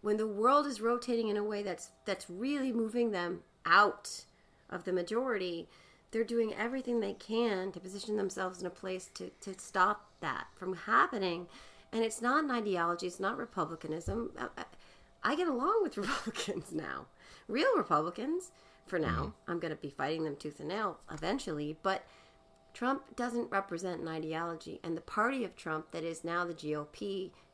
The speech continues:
Speaker 1: mimics that. They're starting to finally find their way out because they're trying to save themselves, but there was no ideology here other than power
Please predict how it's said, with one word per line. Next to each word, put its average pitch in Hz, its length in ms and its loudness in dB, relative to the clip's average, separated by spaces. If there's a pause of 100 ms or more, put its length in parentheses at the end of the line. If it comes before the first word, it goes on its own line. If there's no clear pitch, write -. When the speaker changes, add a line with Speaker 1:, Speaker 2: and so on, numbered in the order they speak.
(300)
Speaker 1:
mimics 214 500 2
that. 156 320 -4
They're 175 120 -8
starting 127 640 -8 (180)
to 147 160 -8 (100)
finally 147 300 -4
find 139 460 -6 (180)
their 143 240 -10 (140)
way 143 320 -6
out 180 440 10 (160)
because - 240 -14
they're 135 120 -12
trying 151 380 -4
to - 80 -14
save 208 240 -2
themselves, 160 520 -6
but 185 360 8 (680)
there 214 200 2 (100)
was 240 380 2
no 180 160 0
ideology 143 680 -6
here 165 320 -12
other 165 280 -4
than 151 380 -4 (260)
power 165 600 0